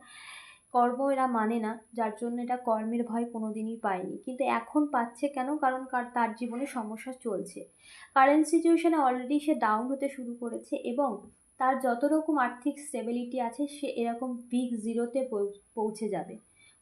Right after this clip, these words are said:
পুরো জিরোতে পৌঁছে যাবে। তার জীবনে সুখ, স্বাচ্ছন্দ্য, সমস্ত কিছু তার জীবন থেকে দূর দূর কোনো নিশানা থাকবে না, দূর দূর পর্যন্ত কোনো নিশানা থাকবে না। এমনকি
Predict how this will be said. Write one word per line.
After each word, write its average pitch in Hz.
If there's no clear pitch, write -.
পুরো 311
জিরোতে 233
পৌঁছে 208
যাবে। 175
তার 262
জীবনে 277
সুখ, 294
স্বাচ্ছন্দ্য, 277
সমস্ত 269
কিছু 277
তার 247
জীবন 240
থেকে 294
দূর 302
দূর 285
কোনো 285
নিশানা 247
থাকবে 202
না, 190
দূর 247
দূর 220
পর্যন্ত 214
কোনো 247
নিশানা 226
থাকবে 202
না। 180
এমনকি 285